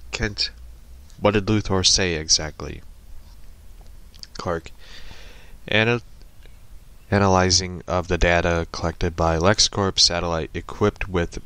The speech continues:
microwave ima-, imaging capability seems to confirm that a thirty-year-old,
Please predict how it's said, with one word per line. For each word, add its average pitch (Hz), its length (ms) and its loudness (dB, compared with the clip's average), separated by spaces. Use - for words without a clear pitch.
microwave 92 560 0
ima-, 92 420 0
imaging 87 680 2
capability 113 640 6
seems 101 420 2
to 95 100 -4
confirm 90 400 -4
that 87 360 2
a 90 220 0
thirty-year-old, 90 1000 0